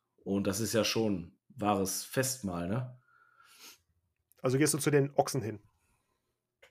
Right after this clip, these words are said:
Speaker 1: Ja, komm, ja, ich, ähm, ich schau mir das auch alles an und würd einmal zu den, äh, Ochsen gehen. Und auch ich hab mein, äh, sag mal schnell hier, mein, äh,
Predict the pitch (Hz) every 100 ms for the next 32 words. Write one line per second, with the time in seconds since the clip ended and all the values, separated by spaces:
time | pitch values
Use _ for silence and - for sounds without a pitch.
0 | - - - 131 123 110 - - 120 110
1 | - - 113 - - 120 113 110 110 107
2 | - 117 110 - - - - 127 123 120
3 | 120 120 117 - 117 113 - 139 156 -
4 | _ - - _ - 117 113 101 113 -
5 | 107 104 101 101 - 101 98 95 92 92
6 | 90 92 92 - 92 - 104 95 95 95
7 | - - 135 143 127 127 151 - 135 -
8 | 127 120 117 120 120 - 113 107 - -
9 | - 131 147 123 107 110 117 123 107 117
10 | 113 110 - - - - _ - - _
11 | _ - 104 98 95 95